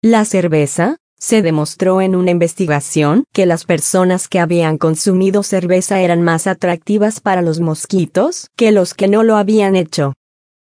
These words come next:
Sangre tipo O. Los individuos con este tipo de sangre tienen un ochenta y tres por ciento más de posibilidades de atraer a los mosquitos que los de otro tipo de sangre.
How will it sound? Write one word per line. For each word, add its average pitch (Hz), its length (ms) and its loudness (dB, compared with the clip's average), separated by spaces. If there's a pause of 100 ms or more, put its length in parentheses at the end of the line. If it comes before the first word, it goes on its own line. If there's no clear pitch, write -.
(360)
Sangre 190 560 0
tipo 208 400 0
O. 285 160 0 (200)
Los 208 280 2
individuos 180 800 -2
con 175 180 0
este 175 320 -2
tipo 202 380 0
de 170 100 2
sangre 180 480 0
tienen 180 380 0
un 185 180 2
ochenta 190 420 2
y 160 60 2
tres 208 380 0
por 214 160 -2
ciento 180 420 -2
más 190 320 0
de 202 100 2
posibilidades 165 920 0
de 170 100 2
atraer 185 420 0
a 226 60 2
los 180 220 0
mosquitos 180 960 -2
que 240 100 -2
los 185 200 2
de 202 180 4
otro 233 300 0
tipo 208 340 0
de 185 100 0
sangre. 156 560 0